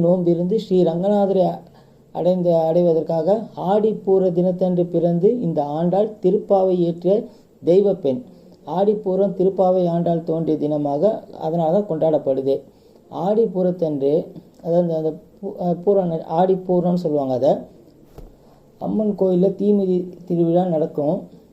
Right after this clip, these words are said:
திருவண்ணாமலையில இருக்கிற அபித்த குச்சலாம்பாள் கோவில்ல பிரகாரத்துல அங்க தான் தீமிதி உற்சவம் ஒவ்வொரு வருடா வருடமும் அங்க நடந்து,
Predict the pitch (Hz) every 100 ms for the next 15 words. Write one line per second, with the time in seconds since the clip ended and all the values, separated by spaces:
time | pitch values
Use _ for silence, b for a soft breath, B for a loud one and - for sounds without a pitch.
0 | - 180 220 233 226 214 196 190 180 175
1 | 165 156 151 185 - 156 208 202 196 180
2 | 185 185 180 170 165 151 160 165 156 147
3 | 135 160 180 156 165 170 160 160 220 202
4 | - - - 160 180 202 202 196 196 190
5 | 180 180 175 170 190 208 170 180 190 202
6 | 190 175 180 185 175 185 208 214 165 151
7 | 147 160